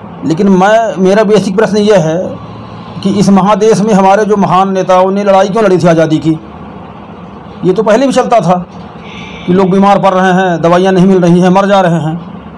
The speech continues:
कोई उसमें भी सेठ साहूकार होते थे, दानदाता होते थे, वो लोग मदद करते थे, जो बच गए अपने भाग से बच गए। लेकिन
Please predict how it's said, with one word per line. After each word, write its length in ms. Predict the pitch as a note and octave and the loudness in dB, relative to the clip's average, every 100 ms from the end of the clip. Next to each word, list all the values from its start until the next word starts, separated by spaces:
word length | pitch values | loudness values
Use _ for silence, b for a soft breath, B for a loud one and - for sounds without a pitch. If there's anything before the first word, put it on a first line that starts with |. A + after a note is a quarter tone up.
| - - - - - - | -20 -20 -18 -18 -18 -2
कोई 320 | F3 G3+ G3 G3 - - | 0 2 2 -2 -4 -4
उसमें 260 | E3+ G#3 G#3 | -2 0 2
भी 80 | G#3 G#3 G3+ G3+ | 2 0 2 0
सेठ 260 | G3 F#3+ G3 | 0 0 0
साहूकार 360 | G3 F#3 G3 F3 | 2 2 2 2
होते 240 | F#3+ F#3 | 2 0
थे, 60 | E3+ | 2
दानदाता 440 | F3+ F#3 F3+ F#3 | 2 2 2 2
होते 280 | E3+ F3 F3 | 0 0 2
थे, 80 | F#3 | 2
वो 60 | |
लोग 140 | F3+ E3 | 2 2
मदद 200 | G3+ G#3 | 0 0
करते 260 | F3+ F3+ | 0 0
थे, 200 | D3 D#3+ E3+ - - - - - - - - - - - - | -2 -6 -8 -16 -20 -18 -18 -18 -20 -18 -18 -18 -18 -16 -4
जो 120 | E3 | 0
बच 180 | E3 F#3+ | 0 0
गए 80 | G3 | 0
अपने 140 | G3 F#3 | -2 -2
भाग 200 | F3 F3+ | -2 0
से 100 | G3+ | 0
बच 180 | A3+ | 0
गए। 280 | F#3+ F3 E3 - | 0 -2 -4 -6
लेकिन 1120 | E3 F3 A#3+ A#3 F3 - F3+ F3+ F3 E3 E3+ | -2 0 0 -2 -8 -10 -10 -6 -4 -4 -6